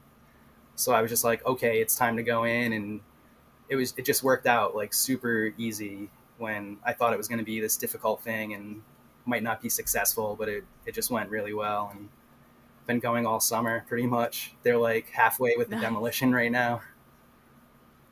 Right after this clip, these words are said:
Speaker 2: Wow.
Speaker 1: Yeah.
Speaker 2: That's crazy. That's so crazy to hear that you got to, like, go explore your high school. Like, that's nuts. Like, nobody, like, how many people get to do stuff like
Speaker 1: Yeah,
Speaker 2: that,
Speaker 1: I
Speaker 2: you know?
Speaker 1: hope,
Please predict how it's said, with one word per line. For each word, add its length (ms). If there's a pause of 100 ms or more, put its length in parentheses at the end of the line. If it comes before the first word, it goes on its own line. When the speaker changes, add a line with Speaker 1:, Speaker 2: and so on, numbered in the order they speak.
(100)
Speaker 2:
Wow. 500
Speaker 1:
Yeah. 60 (320)
Speaker 2:
That's 240
crazy. 640 (140)
That's 220
so 200
crazy 360
to 120
hear 260
that 180
you 140
got 260
to, 100
like, 160
go 160
explore 380
your 120
high 160
school. 280
Like, 280
that's 340 (220)
nuts. 500 (120)
Like, 160
nobody, 640
like, 200
how 120
many 160
people 240
get 140
to 80
do 160
stuff 260
like 120
Speaker 1:
Yeah, 180
Speaker 2:
that, 160
Speaker 1:
I 60
Speaker 2:
you 40
know? 140
Speaker 1:
hope, 100